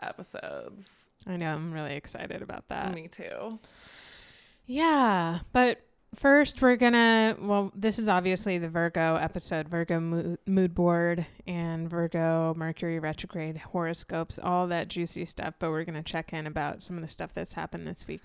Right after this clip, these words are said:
Speaker 2: first.
Speaker 1: So, y-, the, there's still just, like, celebrity drama, celebrity news. Britney and Sam Ashgari split up.
Speaker 2: Yeah.
Speaker 1: I, I, I don't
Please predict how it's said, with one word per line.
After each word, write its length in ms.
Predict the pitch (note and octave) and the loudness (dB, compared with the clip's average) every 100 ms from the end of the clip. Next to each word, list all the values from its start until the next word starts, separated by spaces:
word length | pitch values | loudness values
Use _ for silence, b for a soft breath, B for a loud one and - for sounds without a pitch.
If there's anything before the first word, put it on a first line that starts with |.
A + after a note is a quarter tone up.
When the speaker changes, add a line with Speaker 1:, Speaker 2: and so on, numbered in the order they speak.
| - | -8
Speaker 2:
first. 500 | D3+ D3 D#3 - - _ _ - | -6 -6 -10 -14 -20 _ _ -16
Speaker 1:
So, 460 | - C4+ C4 B3 - - - - - | -2 0 2 0 -4 -14 -20 -20 -16
y-, 220 | G#3+ - A3 | -16 -16 -10
the, 420 | C#4 C4+ C4+ A#3+ - - _ | -2 0 0 -2 -8 -18 _
there's 200 | C#4+ D4+ | -4 -4
still 480 | - F4 F#4 F4 D#4 | -2 0 0 0 -2
just, 260 | A#3 B3 - | -4 -6 -2
like, 440 | G#3 G3 F#3 - _ _ | -2 -2 -6 -16 _ _
celebrity 480 | - F#3 D#3 D#3+ D#3 | -6 -4 -4 -6 -6
drama, 400 | D#3 D#3+ E3 E3+ | -4 -4 -6 -10
celebrity 400 | E3 D#3 D#3 D3 | -10 -8 -8 -10
news. 380 | D3+ D3+ D#3 - | -10 -10 -12 -8
Britney 440 | D#3+ - D#3+ D3+ D3+ | -8 -6 -8 -8 -8
and 300 | D3+ D#3 E3 | -10 -12 -10
Sam 240 | - E3 | -4 -2
Ashgari 840 | D3+ D#3 - D3+ D3 D3+ D3 D3 D3+ - | -2 -6 -4 0 0 0 -2 -2 -6 -12
split 340 | - - D3+ C#3+ | -16 -8 -4 -2
up. 320 | C#3+ D3 - - - | -2 -4 -8 -18 -12
Speaker 2:
Yeah. 360 | E3+ D#3 D3 D3 | -8 -8 -4 0
Speaker 1:
I, 220 | F#3 G3+ | 0 2
I, 320 | - G3+ G#3+ A3 | 2 4 4 4
I 20 | |
don't 320 | B3 A#3 - | 2 0 -4